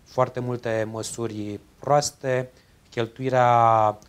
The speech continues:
către acțiuni care nu erau prioritare a bugetului Bucureștiului, companii, spectacole,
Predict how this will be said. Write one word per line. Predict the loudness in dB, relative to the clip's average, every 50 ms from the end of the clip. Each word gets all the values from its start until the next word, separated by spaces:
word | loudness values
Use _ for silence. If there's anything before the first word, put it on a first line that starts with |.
| _ _ _ _ _
către | -14 -12 -12 -4 0 0
acțiuni | 0 0 -2 -6 -8 -6 -6 -4
care | -2 0 0 0 0
nu | 0 0 2
erau | 4 4 4 2
prioritare | 0 -2 -4 -2 -2 -2 -2 -2 0 0
a | 0
bugetului | -2 -4 -8 -10 -8 -10 -8 -8 -10 -10
Bucureștiului, | -10 -10 -12 -14 -12 -10 -8 -8 -8 -8 -12 -12 -12 -10 -8 -8 -6 -6 -8 -10 -12 -14
companii, | -16 -16 -16 -14 -12 -12 -12 -10 -10 -8 -6 -6 -4 -4 -6 -6 -8 -12
spectacole, | -14 -16 -18 -18 -20 -20 _ -4 -2 -2 -2 -4 -6 -10 -8 -8 -6 -6 -6 -8 -10